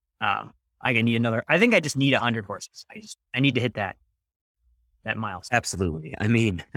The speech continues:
Speaker 2: I, it
Speaker 1: Right? I've, I've come
Speaker 2: rather disappointing if
Speaker 1: far.
Speaker 2: you don't have that many yet. You gotta get to a hundred. I mean,
Speaker 1: So there's a
Speaker 2: that's
Speaker 1: filter. There's a constant filter. They say, like,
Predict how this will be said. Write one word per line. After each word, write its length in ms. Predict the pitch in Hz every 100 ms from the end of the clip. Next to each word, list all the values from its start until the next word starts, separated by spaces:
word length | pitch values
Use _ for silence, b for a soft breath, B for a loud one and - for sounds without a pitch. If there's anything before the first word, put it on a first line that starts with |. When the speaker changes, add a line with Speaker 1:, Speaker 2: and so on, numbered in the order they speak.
| -
Speaker 2:
I, 80 | 107
it 200 | 92 101
Speaker 1:
Right? 300 | 107 127 -
I've, 180 | 127 - -
I've 140 | 143
come 280 | - 190 202
Speaker 2:
rather 220 | 151 113
disappointing 400 | 117 139 - 120
if 60 | 110
Speaker 1:
far. 60 | 92
Speaker 2:
you 60 |
don't 280 | 82 117 107
have 240 | 110 104 95
that 140 | 98
many 200 | 90 85
yet. 440 | 73 92 92 - - - - _ _ _ _
You 100 | 107
gotta 160 | 117
get 160 | 95 82
to 80 | 85
a 60 |
hundred. 400 | 80 78 73 73 - -
I 80 | 87
mean, 160 | 85 82
Speaker 1:
So 100 | 135
there's 160 | 131
a 40 | 95
Speaker 2:
that's 140 | 90
Speaker 1:
filter. 440 | 233 240 156 - -
There's 160 | 147 160
a 60 |
constant 360 | 190 220 240 220
filter. 180 | 226 165
They 40 |
say, 140 | 156 160
like, 180 | 147